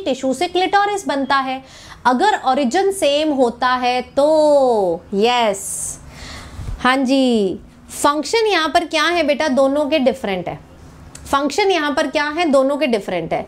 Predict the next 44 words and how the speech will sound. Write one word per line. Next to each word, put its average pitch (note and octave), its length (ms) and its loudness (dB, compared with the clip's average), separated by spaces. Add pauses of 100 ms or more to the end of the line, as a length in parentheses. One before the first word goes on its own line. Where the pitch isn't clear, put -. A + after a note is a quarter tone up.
(320)
Penis F4+ 340 2
is D#4 180 0
there D#4 260 2
for D#4 160 2
insemination C#4+ 760 0
part, C4 240 2
जबकि C4 220 -2
क्लिटोरिस C4 500 0
का C4 100 -2
इंसेमिनेशन B3 600 0
से A#3+ 100 0
रिलेटेड A3 420 0
कोई G3 160 4
पार्ट, F#3+ 280 -2 (180)
कोई A3+ 160 2
फंक्शन G3 420 -4
नहीं F3 160 -2
है। F3 140 -4 (540)
ऐसे D#4+ 280 2
ऑर्गन्स E4 420 0
को E4 100 2
बेटा D4 260 0
क्या B3 240 0
बोलते A#3 360 0
हैं B3 100 0
जब A#3+ 220 -2
origin B3+ 440 2
is D#4+ 120 -6
same C4 260 0
and B3+ 140 -2
function A3 360 -2
is G3 100 -4
different? E3+ 400 -2
Please C4 280 2
tell F3+ 200 0
me, D3+ 100 -10 (880)
ऐसे C4 260 2
ऑर्गन्स C#4 380 2
को D#4 120 2
क्या B3 240 2
बोलते F#3 300 -2
हैं? F#3 180 -2 (140)
हाँ G#3+ 120 2
जी, G3+ 240 0